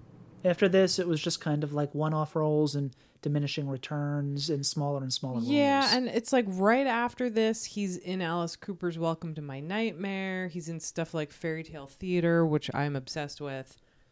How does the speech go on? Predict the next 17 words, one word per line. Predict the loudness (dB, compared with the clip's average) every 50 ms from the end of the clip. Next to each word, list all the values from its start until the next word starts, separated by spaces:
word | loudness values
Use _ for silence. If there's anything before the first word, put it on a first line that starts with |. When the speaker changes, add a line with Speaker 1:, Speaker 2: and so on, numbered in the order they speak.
| _ _ _ _
Speaker 2:
He's | -20 -14 -12 -12 -10 -10 -12 -14 -14 -14
in | -12 -10 -8 -8 -6 -6 -8 -8 -8 -10 -12 -14 _ _ _ _ -10
Monster | -8 -4 -2 0 0 0 0 -2 -6 -6 -6 -6 -6
Club, | -6 -4 -2 0 0 2 2 2 2 0 0 -2 -6
which, | -8 -4 -2 0 4 4
Speaker 1:
Which | 4 6
is | 6 2 2
Speaker 2:
like, | 2
Speaker 1:
great. | 4 6 6 6 6 2 0 _ _ _ _ _ _ _ -14 -10 0 6
But | 8 8 8 8
Speaker 2:
okay. | 2 -2
Speaker 1:
he | 0 4 4 4 4 4
has, | 6 6 6 6 8 8
Speaker 2:
I | 6
Speaker 1:
like, | 6
Speaker 2:
don't | 6 4 -2 -6
agree. | -6 -4 -4 -4 -4 -2 -4 -4